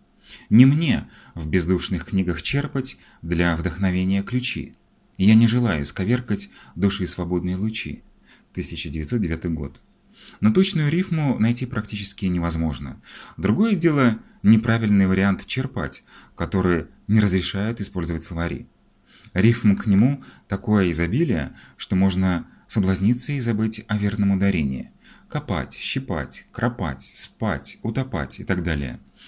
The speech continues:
Именно в эту ловушку и попали многие советские поэты. Большинство из них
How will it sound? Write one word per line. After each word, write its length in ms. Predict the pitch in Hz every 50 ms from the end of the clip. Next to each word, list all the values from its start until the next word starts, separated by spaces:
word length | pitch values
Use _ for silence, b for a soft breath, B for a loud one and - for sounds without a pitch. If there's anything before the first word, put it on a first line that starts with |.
| B B B
Именно 340 | - 110 110 107 104 101 98
в 100 | 101 92
эту 180 | 98 92 - 90
ловушку 460 | 78 78 78 92 131 - - - 92
и 20 | 82
попали 320 | 90 82 85 101 110 110
многие 460 | 98 90 92 101 101 95 95 92 90
советские 440 | 87 - 101 92 92 90 - - -
поэты. 460 | - 117 117 92 76 - - - - - B B B B B B B B
Большинство 520 | 87 87 92 - - 101 92 - - 92 87
из 140 | 87 80 82
них 300 | 95 117 123 - -